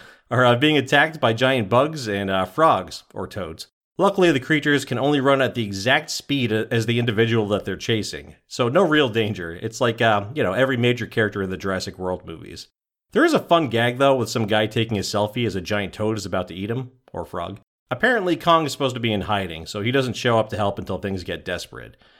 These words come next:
And remem-, remember how surprisingly violent the monster battles were in the original Kong? Well, this is a kid's show, so he just kinda gently pushes the monsters away. Then we cut to someone named Anita,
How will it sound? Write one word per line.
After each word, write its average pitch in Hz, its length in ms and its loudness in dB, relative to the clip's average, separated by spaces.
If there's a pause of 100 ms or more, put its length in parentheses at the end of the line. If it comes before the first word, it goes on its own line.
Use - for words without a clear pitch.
(220)
And 135 80 -2
remem-, 196 300 2
remember 277 300 2
how 226 120 4
surprisingly 127 720 0
violent 110 400 -2
the 104 80 -4
monster 107 400 -2
battles 113 360 0
were 110 200 0
in 98 80 -2
the 95 80 -6
original 101 340 -4
Kong? 101 380 -4 (420)
Well, 135 120 2
this 165 140 0
is 190 120 0
a 214 40 0
kid's 123 300 0
show, 107 300 0
so 123 140 -4
he 123 40 -2
just 135 180 -8
kinda 147 440 -2
gently 160 340 -4
pushes - 480 -6
the - 80 -14
monsters 85 480 -10
away. 76 360 -14 (320)
Then 190 140 0
we 185 60 0
cut - 180 -2
to 135 80 -4
someone 131 300 0
named 117 180 0
Anita, 95 560 -4